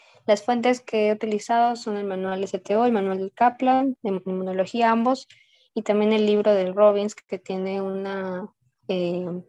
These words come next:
aborda de forma extensa el capítulo de inmuno, en el capítulo cuatro,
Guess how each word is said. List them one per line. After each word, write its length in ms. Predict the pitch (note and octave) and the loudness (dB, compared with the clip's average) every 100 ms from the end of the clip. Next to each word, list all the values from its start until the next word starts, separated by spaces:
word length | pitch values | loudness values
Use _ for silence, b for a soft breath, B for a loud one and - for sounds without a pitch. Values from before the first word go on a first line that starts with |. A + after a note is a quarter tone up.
| _ _ _ _ _ _ _ - | _ _ _ _ _ _ _ -6
aborda 520 | G3 G3+ A3+ A3 A3 | 0 4 4 6 4
de 100 | G3+ | 4
forma 260 | G3+ G#3 G3+ | 2 0 0
extensa 400 | - G#3 G#3 G3 | -2 -4 -2 -4
el 260 | F#3 F3+ - | -6 -10 -8
capítulo 460 | F3+ F3+ G3 F#3+ | -8 -4 -2 2
de 100 | F#3+ | 2
inmuno, 400 | F3+ F3+ F3 E3+ | 0 -2 -2 -4
en 320 | F3 E3+ F3 _ b b b b b | -8 -10 -14 _ b b b b b
el 100 | G3+ | -4
capítulo 1000 | F#3+ F3+ F#3 F#3 F3+ F3 F3 E3+ E3+ F3 - _ _ - _ | -2 -2 -2 -2 0 0 0 -2 -4 -6 -14 _ _ -20 _
cuatro, 840 | - G3+ F3+ _ F3+ F3+ E3+ E3+ F3 | -2 2 2 _ -4 -2 -2 -4 -8